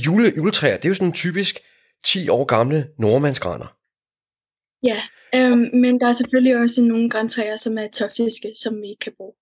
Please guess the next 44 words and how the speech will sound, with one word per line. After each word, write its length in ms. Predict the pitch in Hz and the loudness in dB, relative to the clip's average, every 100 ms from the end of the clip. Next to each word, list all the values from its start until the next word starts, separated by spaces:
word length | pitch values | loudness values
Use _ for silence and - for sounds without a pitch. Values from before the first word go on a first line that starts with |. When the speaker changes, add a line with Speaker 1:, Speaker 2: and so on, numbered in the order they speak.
| _ _ | _ _
Speaker 1:
Åh! 460 | 147 147 180 180 87 - _ _ _ _ _ _ _ - | -2 2 2 2 0 -6 _ _ _ _ _ _ _ -4
Så 140 | 135 | 2
vi 100 | 240 | 4
kan 80 | 233 | 4
Speaker 2:
Men 60 | 226 | 2
Speaker 1:
ikke 100 | 123 | 2
regne 220 | 131 254 | 2 2
Speaker 2:
jule- 80 | 156 | 2
Speaker 1:
med, 200 | 147 147 139 | -2 -2 -6
at 100 | - _ _ _ _ | -8 _ _ _ _
et 140 | 143 | -8
grantræ 440 | - 139 143 160 - | -2 -2 -2 -4 -4
er 100 | 120 | -6
et 80 | 110 | -6
grantræ, 400 | 104 110 - 113 | -4 -4 -6 -6
og 120 | 113 | -6
vi 60 | 110 | -6
kan 120 | 110 | -6
bare 200 | 101 110 | -6 -6
bruge 240 | 113 107 110 | -6 -8 -6
det 60 | |
uden 220 | 95 110 | -6 -6
videre? 240 | 95 90 98 _ _ _ _ _ _ _ - | -8 -12 -14 _ _ _ _ _ _ _ -4
Speaker 2:
Nej, 220 | 214 214 | -4 -2
der 60 | 233 | 0
er 300 | 226 226 233 | 2 2 4
nogle 220 | 240 247 | 4 2
specifikke 640 | 240 247 240 240 247 240 247 | 2 -2 0 -2 -4 -8 -6
typer, 380 | - 254 247 277 | -2 0 0 0
som 220 | 277 233 | 0 -2
vi 60 | 226 | -4
ikke 100 | 247 | -4
kan 140 | 262 | -4
bruge, 320 | 247 240 254 - 233 | 0 2 0 -2 -2
øh, 220 | 226 214 | 0 0
men 200 | 220 226 | 0 2
juletræer 600 | 226 247 262 247 202 214 | 4 4 2 0 0 0
som 200 | 220 233 208 202 | 0 0 -2 0
nordmandsgran 560 | 226 220 240 226 220 214 | 2 4 4 4 2 -2
og 100 | 208 | 0
rødgran 440 | 208 214 226 220 | 0 2 0 0
og 120 | 208 214 | -2 -2
så 120 | 208 | 0
videre, 380 | 208 208 208 | 0 -2 -4